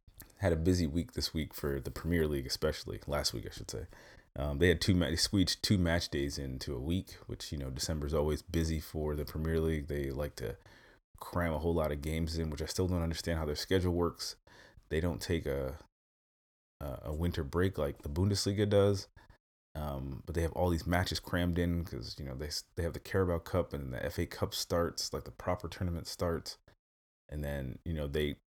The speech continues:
pretty much always have a game the day after Christmas on Boxing Day, the twenty-sixth. And, um,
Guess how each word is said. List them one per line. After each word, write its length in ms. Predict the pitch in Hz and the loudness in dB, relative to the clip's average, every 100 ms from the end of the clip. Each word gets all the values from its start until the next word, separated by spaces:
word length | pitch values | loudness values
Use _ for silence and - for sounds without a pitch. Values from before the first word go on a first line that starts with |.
| _ - | _ -6
pretty 180 | - 85 | 0 0
much 180 | 78 - - | 0 -4 -2
always 340 | 82 87 85 | 2 2 2
have 160 | - 80 | 0 -2
a 60 | |
game 280 | 76 82 85 | 0 0 2
the 80 | 78 | 0
day 180 | 73 82 | 2 2
after 220 | 82 - | 0 -4
Christmas 440 | - 92 - 90 | -2 -2 0 -2
on 120 | 80 69 | -2 -6
Boxing 460 | 76 87 - 90 | -4 -4 -2 -2
Day, 220 | 82 85 | 0 0
the 100 | 80 | 0
twenty-sixth. 640 | 76 - 80 80 - 85 - _ - - - - _ _ _ - | -4 -4 -4 -2 -4 -4 -8 _ -20 -20 -20 -20 _ _ _ -4
And, 400 | 78 78 73 71 | 0 0 -2 -2
um, 420 | 69 64 62 | -4 -4 -6